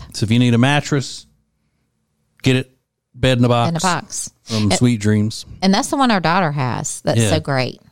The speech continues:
Speaker 1: Right. And so comfortable. She loves it.
Speaker 2: It's a good gift.
Speaker 1: Mm-hmm.
Speaker 2: Someone needs a new bed.
Speaker 1: And, uh, if you need the, uh, bedroom furniture, they have that at Sweet Dreams as well. And, um,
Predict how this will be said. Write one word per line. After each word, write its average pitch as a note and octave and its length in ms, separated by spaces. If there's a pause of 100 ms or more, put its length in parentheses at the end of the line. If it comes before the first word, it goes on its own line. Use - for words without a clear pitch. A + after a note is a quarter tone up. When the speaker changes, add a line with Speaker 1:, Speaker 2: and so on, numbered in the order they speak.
(140)
Speaker 1:
Right. G2+ 200 (760)
And G#2+ 140
so A#2 160
comfortable. G2+ 640 (420)
She - 200
loves A2 300
it. F#2 200 (160)
Speaker 2:
It's - 100
a - 40
good C4+ 200
gift. D#4 360
Speaker 1:
Mm-hmm. G2 280 (440)
Speaker 2:
Someone A3 400
needs A#3 240
a - 20
new C4 160 (180)
bed. D#4 420 (300)
Speaker 1:
And, A#2+ 300
uh, A2+ 60
if G#2+ 180
you A#2+ 80
need B2 240
the, G#2 360
uh, G#2 160
bedroom A2 380
furniture, D3+ 580
they A#2+ 140
have A#2+ 120
that B2+ 180
at A#2+ 80
Sweet C3 220
Dreams B2 360
as G#2+ 160
well. C3 400
And, G#2+ 380
um, G2 640